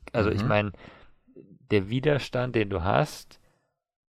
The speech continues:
Speaker 1: der würde ja schon tatsächlich der, der logischen Folgerung, du hast ein schweres Schwert, du brauchst länger und ihr habt ja irgendwie gerade gemeint, die Animation ist langsamer.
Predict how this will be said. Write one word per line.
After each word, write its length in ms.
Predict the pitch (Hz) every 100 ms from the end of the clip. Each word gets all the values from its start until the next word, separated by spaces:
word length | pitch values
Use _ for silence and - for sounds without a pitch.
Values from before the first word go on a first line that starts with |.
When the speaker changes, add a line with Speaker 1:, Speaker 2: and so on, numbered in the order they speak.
| -
Speaker 1:
der 280 | 107 104 -
würde 340 | 104 113 120 120
ja 140 | 107
schon 240 | - 135
tatsächlich 520 | 120 104 117 - 113 -
der, 280 | 98 98
der 180 | - -
logischen 460 | 98 107 107 110 98
Folgerung, 500 | 110 110 107 107 101
du 80 | 92
hast 220 | 107 -
ein 20 |
schweres 380 | - 101 98 -
Schwert, 240 | 107 110
du 60 | 110
brauchst 340 | 101 117 -
länger 320 | 98 110 -
und 140 | 104 98
ihr 120 | 95
habt 140 | 104
ja 80 | 107
irgendwie 320 | 107 110 104
gerade 200 | 101 104
gemeint, 240 | - 95 98
die 80 | -
Animation 480 | 95 92 - 151
ist 100 | 151
langsamer. 500 | 95 95 92 90 90